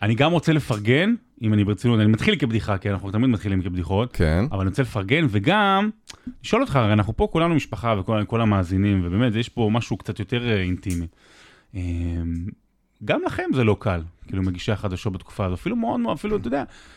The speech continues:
Speaker 1: יש הרבה מאוד אנשים שיצטרכו טיפול כזה או אחר במובן מסוים,
Speaker 2: חד
Speaker 1: ו-
Speaker 2: משמעית, חד משמעית.
Speaker 1: ואני כבר לא מדבר על אלמוג בוקר, מישהו כמו אלמוג בוקר שחי שמה, ו-, וזה באמת, אה, גם ליווה אותו, אבל גם פשוט,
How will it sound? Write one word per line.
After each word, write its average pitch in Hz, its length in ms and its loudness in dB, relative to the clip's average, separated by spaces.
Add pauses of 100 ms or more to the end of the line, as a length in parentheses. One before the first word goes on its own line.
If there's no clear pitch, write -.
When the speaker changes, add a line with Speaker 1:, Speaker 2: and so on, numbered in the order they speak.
(120)
Speaker 1:
יש 135 180 2
הרבה 147 180 4
מאוד 165 160 4
אנשים 147 260 2
שיצטרכו - 420 -4
טיפול 139 400 0
כזה 117 260 2
או 120 100 4
אחר 123 300 2
במובן 135 320 2
מסוים, 139 500 2
Speaker 2:
חד 120 100 8
Speaker 1:
ו- 120 40 6
Speaker 2:
משמעית, 95 340 4
חד 90 140 -2
משמעית. 76 300 -6
Speaker 1:
ואני 113 200 2
כבר 107 140 -2
לא 131 60 4
מדבר 147 220 2
על 127 80 4
אלמוג 117 280 2
בוקר, 160 340 4
מישהו 113 200 4
כמו 110 140 4
אלמוג 110 240 4
בוקר 123 280 2
שחי 123 360 0
שמה, 117 460 2
ו-, 104 220 2
וזה 95 260 -4
באמת, 101 360 -2
אה, 98 160 0
גם 95 400 -2
ליווה 95 200 -2
אותו, 151 160 0
אבל 101 200 -4
גם 269 240 -8 (340)
פשוט, - 200 -8